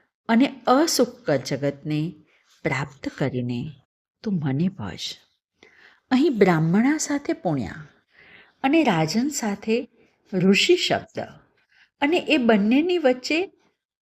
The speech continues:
ભક્તામ શબ્દનું તાત્પર્ય એ છે કે એમના પૂર્વજન્મના આચરણો શુદ્ધ છે અને આ જન્મમાં પણ સર્વથા પવિત્ર છે. તેવા બ્રાહ્મણો અને ક્ષત્રિયો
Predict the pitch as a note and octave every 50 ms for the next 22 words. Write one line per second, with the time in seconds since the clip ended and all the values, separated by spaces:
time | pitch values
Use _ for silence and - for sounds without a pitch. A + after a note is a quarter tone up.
0 | - D#3+ F3+ D#3 - - - A3+ G#3 A#3 D#4+ F4+ - - - B2 C3+ C#3 - D3
1 | D3+ F3+ G3+ - - D3 D3+ D#3 - - _ - B3+ C4+ E4+ F#4+ G4+ - - -
2 | C4 D#4 D#4 - - E3+ A2 D#2+ D2+ - - _ _ _ _ _ _ _ _ _
3 | _ _ _ _ _ - - C4+ - - F#3+ F#3 F#3 F#3+ F#3+ F#3+ F#3 G3+ A3 A3+
4 | - _ _ _ _ _ _ - - G#3 G3 F#3+ G3 B3 D#4+ E4 - G#3+ F3+ D3
5 | C#3+ C#3+ D3 C#3+ C#3+ - - - A2+ C3+ C#3 C#3 - D3 C#3+ D#3 E3 D#3+ E3 F3
6 | G#3+ A#3+ - - _ _ _ _ - - - - F3 D#3 D#3+ - E3 D#3 D#3 -
7 | - - - - _ _ _ _ _ _ _ _ _ _ _ _ _ _ - B3+
8 | D4+ D#4+ D#4+ - - - A3 B3 C#4 C#4+ - G#3+ F3+ C3 C3+ C3+ C3+ C3 C#3 C3+
9 | D3 C#3+ - G#3 A#3 C#4+ - - - - _ _ _ - - - C3+ A#2+ A#2+ A#2+
10 | C#3 D#3 - - G3+ - - A#2+ G2+ A2+ A2+ A2+ - - - A2+ - - - B2+
11 | C3 C#3+ E3+ - _ _ _ _ _ _ _ _ _ _ - D#3+ D3+ C3 B2+ A#2+
12 | B2 D3+ C#3 C3+ C3 C3+ C#3 C#3+ D3 D3+ D#3+ E3 F3+ G3 - - _ _ _ _
13 | _ _ - G#3 A3+ D4 E4+ - - - G3 D3+ - - A#2 A#2+ A#2 G2+ - -